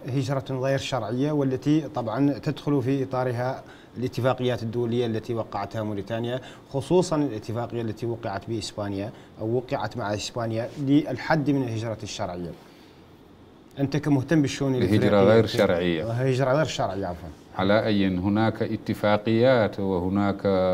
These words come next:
Speaker 2: تفاهمات بين موريتانيا وإسبانيا وبين موريتانيا وأوروبا بصفة عامة.
Speaker 1: مهم.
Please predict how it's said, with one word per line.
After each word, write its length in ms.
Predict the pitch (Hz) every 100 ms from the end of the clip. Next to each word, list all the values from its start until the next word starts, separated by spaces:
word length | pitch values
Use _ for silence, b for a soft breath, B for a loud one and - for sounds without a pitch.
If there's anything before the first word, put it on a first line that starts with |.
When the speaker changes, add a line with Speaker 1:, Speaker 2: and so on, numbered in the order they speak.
| 90 92 -
Speaker 2:
تفاهمات 800 | 92 104 95 98 107 110 92 92
بين 220 | 95 92
موريتانيا 540 | 92 98 95 101 95
وإسبانيا 400 | 95 92 98 101
وبين 240 | 95 95 92
موريتانيا 400 | 95 95 98 98
وأوروبا 380 | 98 98 90 92
بصفة 360 | 95 - 92
عامة. 220 | 87 90
Speaker 1:
مهم. 100 | 85